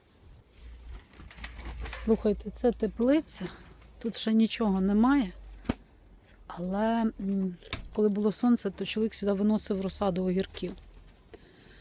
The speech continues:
У нас тут тридцять градусів, тепленько.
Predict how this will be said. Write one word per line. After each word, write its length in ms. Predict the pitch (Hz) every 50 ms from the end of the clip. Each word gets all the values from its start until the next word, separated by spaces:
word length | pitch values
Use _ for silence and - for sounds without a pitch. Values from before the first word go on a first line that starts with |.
| - - - - - - - - - - -
У 60 | 196
нас 320 | 202 214 240 262 254 - -
тут 300 | - 262 269 - - - - - - - - - - - - - - - - - - - - - - - - - _ _ - - - -
тридцять 400 | - 202 208 214 - - 208 196
градусів, 600 | 196 175 190 185 180 175 175 175 - - 214 -
тепленько. 800 | - - 214 190 - - 185 180 180 180 180 190 - - - 262